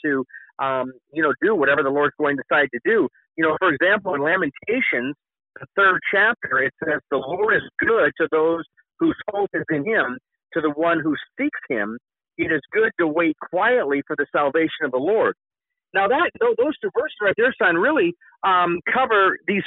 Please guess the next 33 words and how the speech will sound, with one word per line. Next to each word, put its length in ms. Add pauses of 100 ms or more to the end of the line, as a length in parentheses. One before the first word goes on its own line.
(100)
first 240 (220)
two 180 (280)
steps, 360 (480)
uh, 220
to 80
waiting 360
on 160
God. 320 (320)
Um, 220
they 160
cover 240
the, 240
the, 140
the 160
being 220 (140)
still 400
and 140
they 60
cover 280
being 220
in 80
the 80
Word. 340 (380)
Both 340
of 140
them 280 (100)
point 300 (140)
to, 300 (320)
um, 340
the 160
fact 340
that 120 (100)
God 440